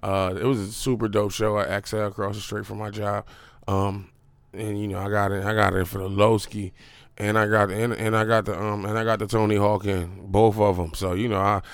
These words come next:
but that's the thing. Like, all right, first off, let's start with the show. The show was dope. You know what I mean? Um, I think Lazy Bones a little too, uh, animated for me at this age.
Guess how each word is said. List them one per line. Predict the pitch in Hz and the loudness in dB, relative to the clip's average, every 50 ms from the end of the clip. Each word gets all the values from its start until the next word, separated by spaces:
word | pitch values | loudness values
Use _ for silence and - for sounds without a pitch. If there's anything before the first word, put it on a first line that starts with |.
| - - - - | -16 -16 -14 0
but | - 110 113 92 | 4 4 4 6
that's | 135 143 147 135 | 4 2 2 2
the | 113 | 0
thing. | 101 120 127 104 | -2 -2 -2 0
Like, | 101 95 76 | -2 -2 0
all | 80 - | 0 0
right, | 117 110 110 101 | 2 2 2 2
first | 98 104 113 117 107 107 | 2 0 0 0 2 0
off, | 107 104 98 | 0 0 0
let's | 101 107 101 | 0 -2 0
start | - 104 104 | 0 0 0
with | 101 90 | -2 -4
the | 92 | -4
show. | 87 107 110 113 107 - - - - - | -2 0 0 0 -2 -4 -12 -18 -20 -12
The | - 104 | -6 0
show | 123 156 339 349 | 0 2 4 4
was | 247 120 | 4 4
dope. | 101 143 139 - - - _ - - - | 4 2 0 0 -2 -6 _ -12 -8 -4
You | - 117 131 | -2 0 2
know | 131 135 135 | 2 2 2
what | 139 139 | 2 2
I | |
mean? | 143 143 139 127 - | 2 2 2 0 0
Um, | - 135 135 131 127 123 120 117 107 - _ _ - - | 0 0 2 2 2 0 -2 -2 -4 -8 _ _ -6 -4
I | 127 | -2
think | 143 135 120 | -2 0 2
Lazy | 123 127 131 123 127 | 2 2 2 2 2
Bones | 120 127 127 127 127 131 120 110 | 2 2 2 2 2 0 0 0
a | 110 | 2
little | 117 123 123 123 | 2 2 2 2
too, | - - 127 127 123 120 120 | 0 0 2 2 2 4 4
uh, | 120 120 | 2 2
animated | 110 98 117 120 120 120 120 120 117 120 110 | 0 0 0 0 0 0 0 -2 -2 -2 -4
for | 117 | -4
me | 117 123 123 | -4 -2 -2
at | 120 113 | -2 -2
this | 120 117 95 | -4 -4 -2
age. | 104 123 131 127 120 - - | 0 0 0 -2 -4 -6 -12